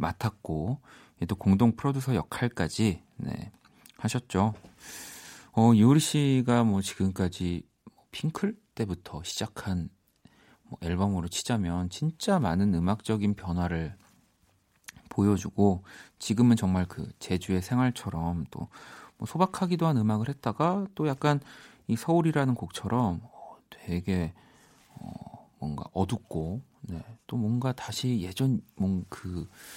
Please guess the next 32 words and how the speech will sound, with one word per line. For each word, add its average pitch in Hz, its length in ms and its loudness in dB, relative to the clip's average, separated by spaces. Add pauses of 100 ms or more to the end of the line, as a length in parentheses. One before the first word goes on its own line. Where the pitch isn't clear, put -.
(380)
다크한 131 460 4
이효리의 104 600 8
모습을 90 320 -2
보여줄 107 400 2
것만 92 320 2
같은 - 480 -8
또 - 80 -12
그런 104 320 2
음악들을 95 460 0
하시기도 113 460 -4
했는데, 98 520 2 (1120)
이 - 20 6
또 151 100 8
잠시 139 420 8
후 175 80 8
만나게 120 400 8
될 110 120 6
코드 170 220 2
콘스트도 147 640 2
이효리 151 280 6
씨하고 92 800 -2
에피소드가 104 500 -2
있더라고요. 82 680 2 (200)
이 - 220 -6
코쿤의 151 580 0
에스엔에스를 92 760 2
이효리 95 260 4
씨가 80 480 -4
이 82 60 -6
팔로우한다는 123 600 4
사실을 113 400 -4
알고 123 540 -2